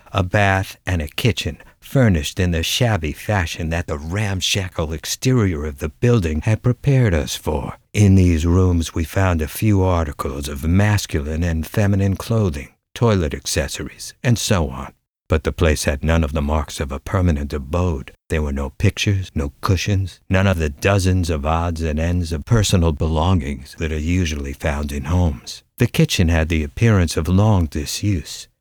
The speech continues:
The interiors of the coffee, tea, spice,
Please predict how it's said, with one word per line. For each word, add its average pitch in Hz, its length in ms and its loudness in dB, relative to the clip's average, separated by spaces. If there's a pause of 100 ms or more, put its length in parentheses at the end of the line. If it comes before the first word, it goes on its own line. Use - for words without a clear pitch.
The 90 180 4
interiors 78 720 2
of 76 180 -2
the 76 100 -6
coffee, - 580 -2 (180)
tea, 80 360 0 (160)
spice, - 640 -2